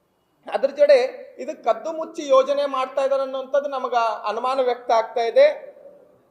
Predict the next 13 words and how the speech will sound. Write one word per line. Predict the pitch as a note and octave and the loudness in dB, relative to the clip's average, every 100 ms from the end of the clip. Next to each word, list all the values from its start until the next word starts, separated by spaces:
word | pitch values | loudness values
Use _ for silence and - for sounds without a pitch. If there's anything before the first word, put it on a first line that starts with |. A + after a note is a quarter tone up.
| _ _ _ _ _ _ _ _ _ _ _ _ _ _ _ _ _ _ _ _ - | _ _ _ _ _ _ _ _ _ _ _ _ _ _ _ _ _ _ _ _ -2
ಹಾಗಾಗಿ | A3+ B3+ C4 C#4 C#4 C4 | 0 2 2 2 -4 -4
ಜಿಲ್ಲೆಯ | G3 B3+ C#4 D4+ D4 | -8 -10 2 4 4
ಎಲ್ಲ | C#4 A3 B3+ D4 D4 | 4 2 2 0 0
ಶಾಸಕರುಗಳು, | C4+ B3+ B3 - A3 A#3+ C4+ C#4 - - - - _ _ _ - | 0 0 -2 -4 -2 4 6 4 0 -16 -20 -20 _ _ _ -16
ಜಿಲ್ಲೆಯ | B3 C#4+ C#4+ C#4+ C#4+ C#4 C4 - - _ _ _ _ G3+ | -10 2 4 6 4 0 -6 -16 -20 _ _ _ _ -2
ಎಲ್ಲ | A#3 C#4+ C#4 A#3+ - - - - - - A3+ | 2 2 2 0 -6 -14 -20 -20 -20 -14 -8
ನಮ್ಮ | A#3+ C4 | -4 -2
ಇಬ್ರು | C4 C#4+ D4+ | -2 -2 0
ಸಚಿವರುಗಳು, | - A#3+ E4+ D#4+ C#4 A#3 D#3+ - - - _ _ _ _ _ _ _ _ | 0 -2 -2 -2 2 2 2 -2 -16 -20 _ _ _ _ _ _ _ _
ಮಾನ್ಯ | A3+ C4 B3 | -4 -4 -4
ಜಿಲ್ಲಾ | B3 C#4 | -2 2
ಉಸ್ತುವಾರಿ | C#4 C#4 C#4+ C#4 C#4 | 2 0 0 0 0
ಸಚಿವರುಗಳು, | C#4 C#4 C#4 C#4 D4 D#4 D4+ - | -2 -2 -4 0 4 4 2 -4